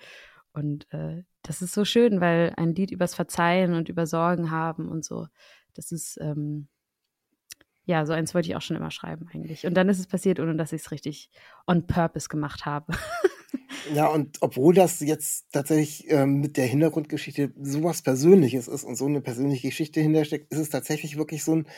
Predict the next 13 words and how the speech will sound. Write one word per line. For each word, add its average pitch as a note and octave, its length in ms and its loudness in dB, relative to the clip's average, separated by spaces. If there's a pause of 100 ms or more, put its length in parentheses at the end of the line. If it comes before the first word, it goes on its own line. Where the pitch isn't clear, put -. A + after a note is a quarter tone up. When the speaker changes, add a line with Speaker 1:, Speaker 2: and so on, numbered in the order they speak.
(200)
Speaker 2:
so - 140 -2
eine E3+ 300 4
Alltagsgeschichte C3+ 920 2
für, - 240 -6
von D3 260 0
einer C3 220 0
Freundschaft, F3+ 840 6
einer C3+ 300 2
Speaker 1:
Genau. F#3+ 340 2
Speaker 2:
Beziehung, G3+ 720 10
was A3 180 4
auch G3+ 140 4
immer, F#3 260 6